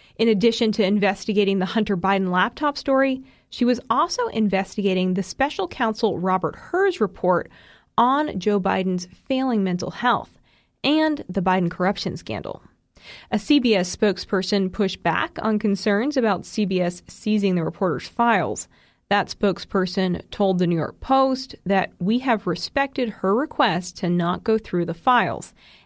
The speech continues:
and out of our concern for confidential sources, the office she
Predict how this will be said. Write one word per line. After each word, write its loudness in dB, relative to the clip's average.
and 0
out 0
of -4
our 0
concern -2
for -8
confidential -2
sources, -2
the 0
office 2
she -6